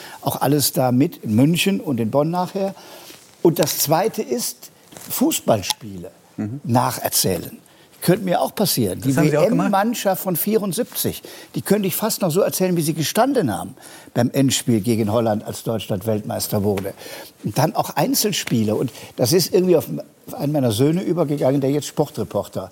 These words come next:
Speaker 2: Mhm.
Speaker 1: äh, geworden ist oder das gerade studiert. Äh, der kann das noch in Tabellen sogar hersagen.
Speaker 2: <laughs>
Speaker 1: Aber das sind so Dinge, Frau Rakers hat eben gefragt, woher weiß, wissen Sie das noch alles? Ähm, das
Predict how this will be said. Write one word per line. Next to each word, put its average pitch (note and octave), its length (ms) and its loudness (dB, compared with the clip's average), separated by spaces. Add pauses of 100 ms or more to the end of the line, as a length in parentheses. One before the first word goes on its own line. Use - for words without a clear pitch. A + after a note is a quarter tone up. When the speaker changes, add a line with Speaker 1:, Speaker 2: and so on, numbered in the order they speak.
(120)
Speaker 2:
Mhm. B2+ 300 -2
Speaker 1:
äh, A#2+ 120 2
geworden A#2+ 520 0 (140)
ist D3 80 -2
oder C#3+ 200 4
das G#2 180 0
gerade A2 240 0
studiert. C#3+ 600 0 (460)
Äh, C3 280 4 (240)
der C#3+ 120 4
kann C#3 480 2
das - 240 -2
noch C3 160 2
in A#2 140 -2
Tabellen C3+ 420 2
sogar F#2+ 240 -4
hersagen. A2+ 600 0 (180)
Speaker 2:
<laughs> - 160 -8
Speaker 1:
Aber C3 160 4
das C#3 220 2
sind G#3+ 180 2
so A3+ 140 2
Dinge, D#3 320 2 (180)
Frau - 200 -6
Rakers D3 340 2
hat C3 100 0
eben D3 140 2
gefragt, B2+ 320 0
woher A#2+ 180 2
weiß, - 720 0
wissen G3+ 400 0
Sie F#3 100 2
das A#2+ 220 -2
noch - 100 0
alles? - 300 0 (520)
Ähm, C#3 440 2 (460)
das - 260 -2